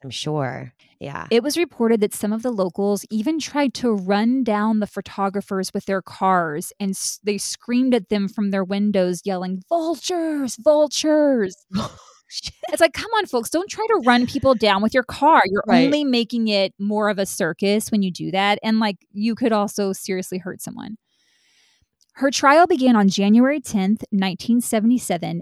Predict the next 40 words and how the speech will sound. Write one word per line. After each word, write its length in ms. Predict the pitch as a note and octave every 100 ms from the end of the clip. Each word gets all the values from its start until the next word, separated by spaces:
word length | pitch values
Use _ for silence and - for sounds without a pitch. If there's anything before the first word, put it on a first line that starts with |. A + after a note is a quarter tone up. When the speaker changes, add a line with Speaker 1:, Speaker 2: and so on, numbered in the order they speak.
| -
Speaker 2:
and 160 | G3+ G#3
it 120 | D4
was 160 | F4
the 140 | - A4
first 540 | - D4 D#4+ - - F3+ D#3 -
big 280 | G#3 G3+
celebrity 760 | - - G#3 F3 D3+ D#3 G3+ A#3
trial 640 | - B3 B3 B3+ C4 C4+ -
of 140 | G3 E3+
that 200 | G3 - -
era. 500 | E3+ E3+ G3 A#3 B3
There 120 | A#3+
really 240 | G#3+ A#3+ B3+
hadn't 240 | B3 A#3 G3
been 100 | F#3
Speaker 1:
Sure. 180 | F#3
Speaker 2:
many 220 | F#3+ F3+ F#3
of 80 |
them 180 | F#3 G3
at 160 | - F#3
that 140 | B3+
point, 340 | - B3+ C4 C4
especially 440 | G#3+ - C#4+ -
not 140 | B3 D#3
in 80 | B2+
Aspen, 480 | E3 F#3 - D3+
obviously. 580 | E3 D#3+ - - - G3+ - _ _ _ _ _ _ _ _ - - _
For 260 | - C#4 E4
the 80 | F4+
trial, 580 | - G3+ F3+ E3+ F#3+ B3+ D4 -
Sydney 480 | - B3+ B3+ D#4 D#4
dressed 380 | C4+ B3+ - -
Claudine 600 | C4 B3 G3+ F#3+ F#3 F#3
in 120 | G#3 G#3+
a 60 |
way 260 | F#3+ G#3+ B3
to 160 | -
make 180 | C4 A#3+
her 120 | - A3
appear 560 | - A3+ G3+ F#3+ F3+